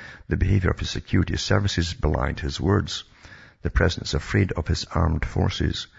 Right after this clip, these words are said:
He distrusts his soldiers because he knows he cannot justify the missions he assigns to them. This crisis will not fail to deepen if the President continues his commitment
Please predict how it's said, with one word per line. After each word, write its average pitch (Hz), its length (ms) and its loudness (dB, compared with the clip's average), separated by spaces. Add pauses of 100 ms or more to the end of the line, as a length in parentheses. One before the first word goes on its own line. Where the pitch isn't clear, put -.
(200)
He - 80 0
distrusts 85 520 0
his - 120 -2
soldiers 104 400 0
because - 280 0
he 82 40 0
knows 82 240 0 (220)
he - 100 -2
cannot 80 320 0
justify - 540 -2
the 67 120 -2
missions 71 500 -2 (260)
he - 140 -4
assigns 82 440 2
to 80 100 -2
them. 69 240 -2 (960)
This 98 140 0
crisis - 400 0
will 85 80 2
not - 220 0
fail 104 240 2
to - 120 0
deepen - 360 2
if 85 80 2
the - 100 -6
President 85 400 2
continues 90 400 2
his 78 140 -6
commitment 87 460 2